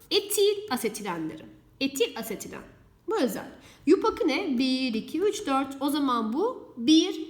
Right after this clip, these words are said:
bütindir arkadaşlar. Tamam mıdır canlarım?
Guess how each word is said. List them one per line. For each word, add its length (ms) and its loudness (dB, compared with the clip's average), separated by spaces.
bütindir 1000 0
arkadaşlar. 1000 -12
Tamam 360 -4
mıdır 260 0
canlarım? 400 -8